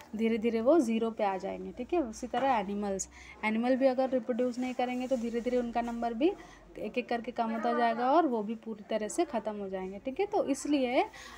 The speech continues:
अपना अस्तित्व बचाए रखने के लिए, मतलब, ठीक है, यानी अपना, आ, बोलना चाहिए क्या,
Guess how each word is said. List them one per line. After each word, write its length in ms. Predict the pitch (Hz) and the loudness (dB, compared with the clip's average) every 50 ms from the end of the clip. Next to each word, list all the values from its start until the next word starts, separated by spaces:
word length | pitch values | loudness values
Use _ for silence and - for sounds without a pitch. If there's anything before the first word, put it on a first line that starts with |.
| - - | -8 -6
अपना 320 | 220 214 - - 254 294 | -6 -6 -4 -2 0 0
अस्तित्व 600 | 311 - 240 220 - - - 311 302 - 311 320 | 0 0 -2 -4 -4 -2 0 0 0 2 2 2
बचाए 440 | 277 262 233 226 226 214 202 208 220 | 4 4 2 2 2 2 4 4 4
रखने 300 | 220 214 220 220 220 220 | 2 0 0 -2 -4 -2
के 140 | 208 226 214 | -2 -2 -2
लिए, 180 | 208 202 196 | -2 -2 -2
मतलब, 380 | 196 196 196 190 - 208 214 208 - - - - | -2 -2 -4 -4 -4 -4 -6 -6 -8 -12 -18 -16
ठीक 180 | - 226 - 269 | -14 -2 2 2
है, 120 | 339 427 427 - - - - - - - | 2 2 0 -4 -14 -18 -20 -18 -10 -4
यानी 380 | 226 226 220 214 214 247 320 427 - - - - - - - - | -2 -2 -2 0 2 4 2 2 2 -2 -20 -20 -20 -20 -10 -8
अपना, 460 | 214 214 - - 226 240 269 339 427 - - - - - - 233 | -8 -6 -6 -6 -2 2 2 2 2 0 -6 -20 -20 -18 -12 -8
आ, 220 | 220 220 214 214 | -6 -6 -4 -4
बोलना 280 | 208 208 214 214 220 220 | -4 -4 -4 -4 -4 -6
चाहिए 240 | 220 - 247 247 240 | -6 -4 -4 -4 -2
क्या, 240 | 233 - 240 247 | -2 0 2 2